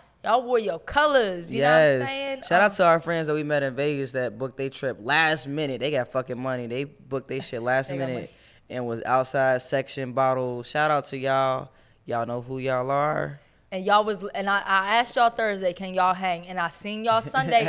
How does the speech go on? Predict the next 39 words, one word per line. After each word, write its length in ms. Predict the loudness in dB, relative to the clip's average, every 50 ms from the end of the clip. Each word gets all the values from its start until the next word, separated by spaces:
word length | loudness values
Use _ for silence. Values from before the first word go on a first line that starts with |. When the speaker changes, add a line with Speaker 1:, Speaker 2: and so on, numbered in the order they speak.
| 0
Speaker 1:
and 80 | -2 0
y'all 180 | 2 2 4 4
was 120 | 2 2
still 240 | 2 2 4 4 4
Speaker 2:
<laughs> 160 | 2 2 2
Speaker 1:
twerking. 520 | 2 2 2 2 0 -2 -2 -2 -4 -6 -6 -8 -6
Speaker 2:
Yeah, 200 | -2 2 2 4
they 60 | 4 6
Speaker 1:
So 40 | 6
Speaker 2:
were 60 | 8
Speaker 1:
I 100 | 10 10
Speaker 2:
hanging 200 | 10 10 8 8 6
Speaker 1:
fuck 80 | 6
Speaker 2:
in 60 | 6 4
there. 80 | 4
Speaker 1:
with 220 | 2 2 2 2 0
y'all. 80 | 2 2 0
I 180 | 0 -4 -6 -6
fuck 180 | -4 -6 -4 0
Speaker 2:
They 220 | 2 2 4 4
were 60 | 2
Speaker 1:
with 80 | 0 0
Speaker 2:
hanging 320 | 0 0 0 -2 -2 -4
Speaker 1:
y'all. 80 | -4 -4
Speaker 2:
in 60 | -4
there. 280 | -4 -6 -6 -6 -8 -8 -12 -12 _ 2
Speaker 1:
Um, 420 | 2 4 4 4 0 -2 -6 -10
Speaker 2:
For 140 | -12 -14 -12
sure. 280 | -10 -8 -6 -6 -8 -8 -6
Speaker 1:
but, 500 | -2 2 2 2 2 0 -6 -12 -20 _ _ -4
like, 220 | -2 -2 -2 -2 -2
what 160 | -2 -2 0
was 180 | -2 -2 0 2
your, 480 | 2 2 2 2 0 -2 -2 -2 -2
um, 340 | -2 0 0 -2 -4 -6 -10 -14 -20 _ _ _ _ -18
best 360 | -12 -6 -2 -2 -2 -2 -6
experience 720 | -12 -14 -14 -12 -8 -6 -6 -6 -8 -10 -14 -16 -20 -20
during 240 | -16 -14 -14 -14 -12
Pride? 360 | -10 -10 -10 -10 -10 -12 -14